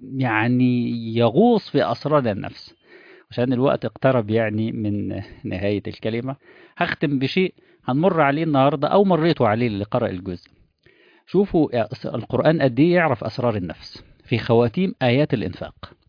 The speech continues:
الله سبحانه وتعالى أمر بالإنفاق في سبيله مرات عديدة، خاصة في الأرباع الأخيرة من سورة البقرة. فأكثر الحديث، كثر الحديث في الإنفاق والترغيب فيه،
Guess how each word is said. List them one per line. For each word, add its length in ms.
الله 160
سبحانه 280
وتعالى 280
أمر 440
بالإنفاق 560
في 380
سبيله 460
مرات 580
عديدة، 340
خاصة 320
في 240
الأرباع 400
الأخيرة 480
من 80
سورة 320
البقرة. 500
فأكثر 720
الحديث، 640
كثر 320
الحديث 420
في 100
الإنفاق 540
والترغيب 500
فيه، 240